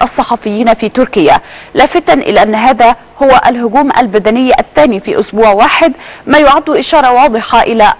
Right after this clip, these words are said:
أن الصحفيين بحاجة إلى حماية أقوى في تركيا. وأشار البيان إلى أن الإدانة العلنية على أعلى مستويات هي أمر حاسم، وسوف تبعث برسالة قوية مفادها بأن الاعتداءات على الصحفيين لن يتم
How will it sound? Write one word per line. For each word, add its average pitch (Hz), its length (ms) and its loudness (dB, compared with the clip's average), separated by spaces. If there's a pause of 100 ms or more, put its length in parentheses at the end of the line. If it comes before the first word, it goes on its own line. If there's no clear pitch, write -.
أن 240 200 0 (180)
الصحفيين 240 600 0
بحاجة 233 420 0
إلى 208 200 0
حماية 220 340 0
أقوى - 400 0
في 202 120 -8
تركيا. 196 520 -4 (460)
وأشار 330 540 2
البيان 233 380 2
إلى 240 200 0
أن 247 120 0
الإدانة 233 500 2 (320)
العلنية 233 580 2
على 240 340 2
أعلى 247 200 0
مستويات 220 720 0
هي 220 220 2 (320)
أمر 311 300 -2
حاسم، 262 500 0
وسوف - 300 -2
تبعث 214 420 0
برسالة 220 680 0
قوية 226 420 2 (300)
مفادها 269 540 2
بأن 233 300 0
الاعتداءات 202 640 0
على 220 140 2
الصحفيين 226 680 -2
لن 226 160 2
يتم 208 380 0